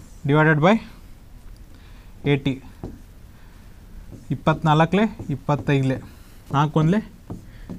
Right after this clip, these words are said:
ನಾಲ್ಕೆಂಟ್ಲೇ, ಎಂಟೈದಲೇ ನಲವತ್ತು ಕೆ ಜಿ. So ನೂರು ಕೆ ಜಿ ಫ್ರೆಶ್ ಹಣ್ಣಿಂದ ನೀವು ಎಷ್ಟು ಕೆ ಜಿ ಡ್ರೈ ಫ್ರೂಟ್ಸ್ನ ಪಡಿಬೋದಪ್ಪ ಅಂದರೆ ಫೋರ್ಟಿ ಕೆ ಜಿ ಪಡಿಬೋದು. So ನೋಡ್ರಿ, ಏನಿಲ್ಲ,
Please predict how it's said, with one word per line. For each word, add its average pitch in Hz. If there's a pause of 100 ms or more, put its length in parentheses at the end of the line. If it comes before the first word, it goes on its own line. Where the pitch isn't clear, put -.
(160)
ನಾಲ್ಕೆಂಟ್ಲೇ, 127 (140)
ಎಂಟೈದಲೇ 147 (260)
ನಲವತ್ತು 127
ಕೆ 127
ಜಿ. - (880)
So 170 (120)
ನೂರು 196
ಕೆ 180
ಜಿ 190 (560)
ಫ್ರೆಶ್ 170
ಹಣ್ಣಿಂದ 185
ನೀವು 175
ಎಷ್ಟು -
ಕೆ 190
ಜಿ 180
ಡ್ರೈ 160 (100)
ಫ್ರೂಟ್ಸ್ನ 175
ಪಡಿಬೋದಪ್ಪ 156
ಅಂದರೆ 185 (480)
ಫೋರ್ಟಿ 160
ಕೆ 160
ಜಿ 208
ಪಡಿಬೋದು. 139 (680)
So -
ನೋಡ್ರಿ, 165 (100)
ಏನಿಲ್ಲ, 175